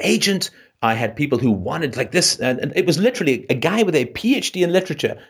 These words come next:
said, "The novel I've written, this is what we've been waiting for." He said, "This is the great Canadian novel. This is the one we've been waiting for to put Canada on the literary map." So I, <laughs> I went to work as a software executive,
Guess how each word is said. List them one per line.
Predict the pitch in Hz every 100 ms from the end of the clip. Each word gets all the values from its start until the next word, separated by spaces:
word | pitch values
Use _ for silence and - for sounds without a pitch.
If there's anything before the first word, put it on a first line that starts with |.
| _
said, | - 160 139 - - -
"The | 139
novel | 160 202 196
I've | 175 160
written, | 165 185 185 _ _
this | 123 196 220 175
is | 147
what | 156
we've | 139 135
been | 127
waiting | 131 120
for." | 120
He | 117 110
said, | 113 107
"This | 160
is | -
the | -
great | 120 113 -
Canadian | 107 101 101
novel. | 92 95 92 -
This | 156 180
is | 165
the | 135
one | 120 151 185
we've | 175 165
been | 143
waiting | 117 101 92
for | 98 90
to | 92
put | 131 -
Canada | 117 110 104 92
on | 92
the |
literary | 95 95 87
map." | 87 - - _ _ _ _ _ _ _ _ _ _ _ _ _ _ _ _ _ _ _
So | - 196
I, | 185 170 - - -
<laughs> | _
I | 143
went | 156
to | 175
work | 254 - - - - - _ _ _ _ 92
as | 107 113 117
a | 127 135
software | 175 220 151
executive, | 147 131 127 120 120 117